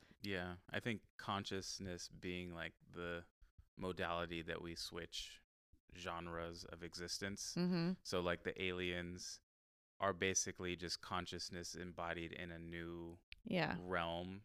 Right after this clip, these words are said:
Speaker 1: of expression. So
Speaker 2: Mm-hmm.
Speaker 1: it's like, I, I heard from a podcast, like, one of my favorite people, his name is Paul Chek, but he, he talks to, like, really, like, deep people and just saying that the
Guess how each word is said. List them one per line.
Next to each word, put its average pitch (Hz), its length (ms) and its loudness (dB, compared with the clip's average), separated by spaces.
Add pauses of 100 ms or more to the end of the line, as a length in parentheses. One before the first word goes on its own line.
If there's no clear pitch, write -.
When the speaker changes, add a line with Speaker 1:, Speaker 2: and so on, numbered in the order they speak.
(160)
Speaker 1:
of 92 120 0
expression. 131 800 6
So - 220 4
Speaker 2:
Mm-hmm. 92 300 10 (120)
Speaker 1:
it's 98 240 0
like, 87 200 4 (320)
I, 104 240 4
I 101 100 4
heard 107 360 6 (640)
from 92 180 2
a 85 60 6
podcast, 90 540 4
like, 85 140 -2
one 90 120 0
of 87 60 0
my 85 260 -2 (300)
favorite 85 400 -2 (160)
people, 87 480 -4
his 85 160 -8
name 87 200 -4
is 82 80 -8
Paul 90 260 -2
Chek, 85 280 0 (120)
but 85 100 -2
he, 87 200 0 (240)
he 107 200 0
talks - 420 -2
to, 92 280 -4 (220)
like, - 160 -10 (120)
really, 87 280 -4
like, 82 120 -8 (200)
deep 87 240 -4 (160)
people 87 420 -4
and 85 120 -4
just 80 160 0
saying 87 280 -2
that 82 160 -2
the 85 100 -8